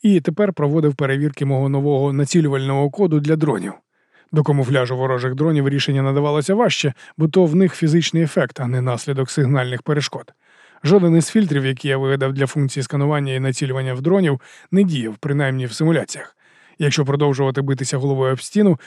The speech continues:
це нічого не дасть, доки не придумаємо альтернативний підхід. Тож я вирішив не бути мудаком і відповів: «Звісно». «Знаю, ти так не думаєш, але я одразу зрадів, що ти опинився в цій місії». Ой, та не треба.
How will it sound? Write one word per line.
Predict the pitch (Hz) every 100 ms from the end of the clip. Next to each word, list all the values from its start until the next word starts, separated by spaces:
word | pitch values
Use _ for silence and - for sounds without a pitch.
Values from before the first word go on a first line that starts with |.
| -
це | - 220 214
нічого | 175 170 165 160
не | 170
дасть, | 107 - - _ _ -
доки | 143 135
не | 131 131
придумаємо | 139 139 170 139 131 131
альтернативний | 131 156 143 151 131 120
підхід. | 110 - - - _ _ _ _
Тож | 226 190
я | 196
вирішив | 165 156 139 156
не | 143
бути | 151 127 117
мудаком | 131 147 226 196 - _
і | 180
відповів: | 160 139 147 110 90 _ _ _ -
«Звісно». | 170 165 170 165 127 _ _ _ _ - - - _ _
«Знаю, | 127 170 120 113
ти | 147
так | 139 127
не | 147
думаєш, | 180 175 117 - 123
але | 139
я | 147
одразу | 139 147 160 131
зрадів, | 135 135 135 165
що | - 127
ти | 131
опинився | 123 139 131 117 -
в | 117
цій | - 131
місії». | 120 113 - 139 120 - _ _ _ _ _ _
Ой, | - 139 104
та | - -
не | 208
треба. | 156 131 104 104 117